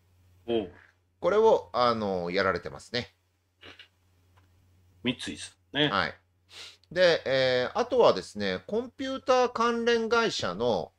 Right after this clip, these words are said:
Speaker 2: なんか販売会社に、えー、入ってですね、取締役に入ったんですよ。
Speaker 1: うん。
Speaker 2: で、これはなんか当時、同族会社ではない会社で行くと、史上最年少の上場企業の取締役。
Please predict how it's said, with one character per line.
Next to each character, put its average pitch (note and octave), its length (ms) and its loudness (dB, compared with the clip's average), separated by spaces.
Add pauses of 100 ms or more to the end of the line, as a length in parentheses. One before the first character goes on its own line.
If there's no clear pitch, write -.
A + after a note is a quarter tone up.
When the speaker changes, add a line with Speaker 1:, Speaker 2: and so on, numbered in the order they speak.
(120)
Speaker 2:
な C#3+ 100 -4
ん - 20 -10
か A#2 80 2
販 D3+ 200 -4
売 F#3 180 0
会 F3 140 4
社 F#2 160 -6
に、 F#2+ 340 -8 (500)
え G2+ 160 -2
ー、 - 40 -4
入 C3+ 220 0
っ G2+ 40 -8
て - 200 -12
で C#2 120 -12
す - 160 -16
ね、 F2 320 -4 (260)
取 F3+ 180 -4
締 F3+ 360 -2
役 E3 320 0
に C#3 100 -6
入 D3 300 -4
っ - 60 -12 (260)
た - 160 -16 (640)
ん F2 100 -10
で E2 80 -10
す - 160 -14
よ。 - 60 -12 (640)
Speaker 1:
う D3 40 -4
ん。 A#2+ 240 -6 (600)
Speaker 2:
で、 B2+ 400 2
こ G#3+ 100 0
れ A3 60 6
は A#3 100 4
な A3+ 80 0
ん G#3 40 -4
か - 100 2
当 A3+ 280 2
時、 C3+ 520 -4
同 F#3+ 180 -2
族 G#3+ 260 -2
会 A3 160 2
社 F3 140 -2
で B2 100 -2
は G#2 160 2
な B2+ 160 -2
い G2 120 -4
会 G#2 260 -4
社 G#2+ 180 -2
で G#2 280 -2
行 G2 120 -16
く A#2 120 -8
と、 B2 360 2
史 C3+ 180 -12
上 G#3+ 440 6 (220)
最 B3+ 380 -4
年 C#4 260 -4
少 G#3 260 -4
の G#3+ 160 0
上 B2 240 -2
場 C#3+ 240 2
企 C#3+ 220 -10
業 D3+ 200 -4
の G3+ 120 -4
取 F2+ 200 -8
締 E2 360 -10
役。 - 280 -12